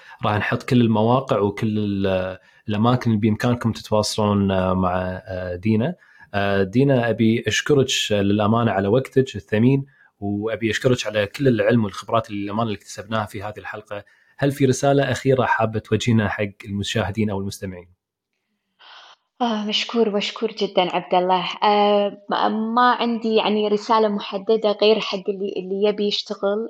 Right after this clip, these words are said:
Speaker 2: آه، ال-، الاستمرارية هي أفضل من ال-، أفضل من الذكاء.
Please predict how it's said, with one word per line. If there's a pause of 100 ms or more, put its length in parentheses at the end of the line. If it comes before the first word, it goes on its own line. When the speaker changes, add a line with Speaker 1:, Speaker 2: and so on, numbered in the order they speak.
(100)
Speaker 2:
آه،
ال-، (360)
الاستمرارية (760)
هي
أفضل
من (140)
ال-، (500)
أفضل
من
الذكاء.